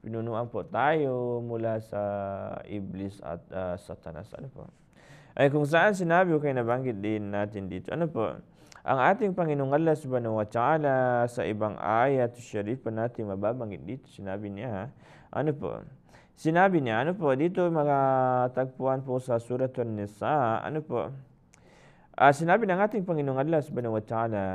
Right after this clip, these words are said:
ano po? "Inna Allah la yuzlimu miskala zarrah." Ang ating Panginoong Allah Subhanahu wa Ta'ala, kailanman. Ano po?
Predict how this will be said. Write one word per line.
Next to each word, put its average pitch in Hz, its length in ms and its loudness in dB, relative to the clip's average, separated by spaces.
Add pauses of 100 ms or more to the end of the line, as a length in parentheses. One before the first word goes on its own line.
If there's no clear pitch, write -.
(260)
ano 156 80 -10
po? - 160 -16 (720)
"Inna 190 320 4
Allah 175 560 10
la 160 320 8
yuzlimu 180 560 2
miskala 175 720 4
zarrah." 190 560 6 (1160)
Ang 117 200 -2
ating 151 400 -8
Panginoong 113 480 -8
Allah 143 160 -8
Subhanahu 110 440 -8
wa 107 80 -12
Ta'ala, - 520 -12
kailanman. 113 560 -10 (920)
Ano 135 160 -2
po? 190 160 -2